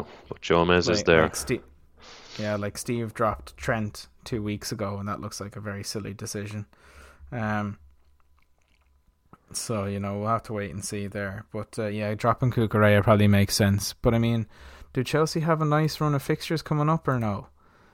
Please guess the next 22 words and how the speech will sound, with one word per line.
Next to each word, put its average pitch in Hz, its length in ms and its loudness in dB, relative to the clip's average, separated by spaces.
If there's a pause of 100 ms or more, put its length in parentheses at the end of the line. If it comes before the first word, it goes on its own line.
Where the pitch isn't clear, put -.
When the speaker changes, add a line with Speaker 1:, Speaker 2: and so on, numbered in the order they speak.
(200)
Speaker 2:
Uh, 165 300 0
they 160 100 0
Speaker 1:
I - 20 0
Speaker 2:
play 160 120 2
Speaker 1:
don't, 151 80 2
Speaker 2:
Spurs 160 500 2
and 139 100 0
then 135 120 2
it's 120 160 -6
Leeds, 123 140 4
Speaker 1:
I 101 40 6
don't 104 200 8
think 101 260 2
Speaker 2:
Leicester, 95 220 2
Speaker 1:
it, 92 40 2
I 87 60 6
don't 92 140 6
Speaker 2:
Everton, 90 80 2
Speaker 1:
think 107 220 2
it 85 60 2
Speaker 2:
Villa. 78 120 0
Speaker 1:
matters. 78 540 0